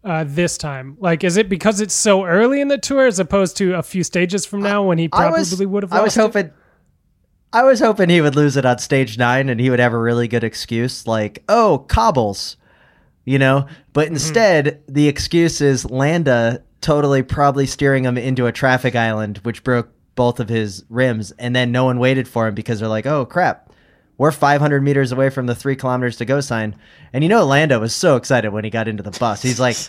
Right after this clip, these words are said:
Speaker 1: <laughs>
Speaker 2: and then, like, he came out and he gave that, like, I'm sure, like, a, "Oh, sorry, sorry, Nairo," like, look to him. "Whose team is it now?"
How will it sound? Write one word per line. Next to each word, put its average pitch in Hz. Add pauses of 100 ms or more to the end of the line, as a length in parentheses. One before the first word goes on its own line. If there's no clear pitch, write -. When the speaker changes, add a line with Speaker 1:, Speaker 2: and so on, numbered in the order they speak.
(160)
Speaker 1:
<laughs> -
Speaker 2:
and 147
then, 170
like, 143
he 156
came 156
out 147
and 147
he 143
gave 143
that, 135
like, 127
I'm 139
sure, 160
like, 135
a, 123
"Oh, 147
sorry, 143 (160)
sorry, 175
Nairo," 135
like, 135
look 143
to 156
him. 156 (420)
"Whose 165
team 185
is 156
it 156
now?" 147